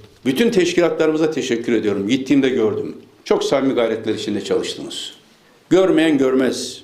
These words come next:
Onlara bir şey anlatmak çok zor. Ama Gelecek Partisi kadroları bütün gayretlerini gösterdiler. Ve biz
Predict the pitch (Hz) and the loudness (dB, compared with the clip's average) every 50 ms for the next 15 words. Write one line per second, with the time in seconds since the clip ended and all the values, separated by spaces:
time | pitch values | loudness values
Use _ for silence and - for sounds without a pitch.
0 | _ - 123 127 123 120 117 113 104 - - 110 104 104 98 - - - 98 - | _ 0 0 2 2 4 2 0 0 -2 -2 -2 -2 -2 -4 -6 -6 -8 -8 -6
1 | - - 101 - - - - - - - - _ _ _ _ _ _ _ _ _ | -4 -4 -4 -4 -6 -12 -14 -16 -18 -20 -20 _ _ _ _ _ _ _ _ _
2 | - - - - _ - 113 123 127 135 127 120 117 117 120 123 127 - 110 104 | -20 -20 -20 -10 _ -2 0 2 2 2 2 2 2 2 0 -2 -2 -2 -2 -2
3 | 98 - - 98 - - 127 - 107 98 95 90 90 92 120 127 127 127 - - | -2 -2 -6 -6 -2 -2 -2 0 0 -2 -4 -4 -2 -2 -2 -2 -2 -4 -6 -10
4 | - - - - _ - - _ _ _ _ _ _ _ - - 113 117 - 175 | -14 -16 -20 -20 _ -20 -20 _ _ _ _ _ _ _ -4 -4 0 2 2 4
5 | 160 127 107 101 95 85 - - - - 104 101 95 92 92 92 92 - 92 90 | 4 4 2 0 -4 -6 -8 -12 -10 -6 -2 0 0 0 0 -2 -4 -4 -4 -4
6 | 90 90 87 107 107 - - 113 101 92 92 95 104 117 120 - - - - - | -4 -2 -2 -2 -2 0 -2 -2 -2 -2 0 0 0 0 0 -2 -6 -12 -16 -18
7 | - _ _ _ _ _ _ _ _ 135 143 143 151 190 - - - | -20 _ _ _ _ _ _ _ _ 0 2 2 2 0 0 -2 -6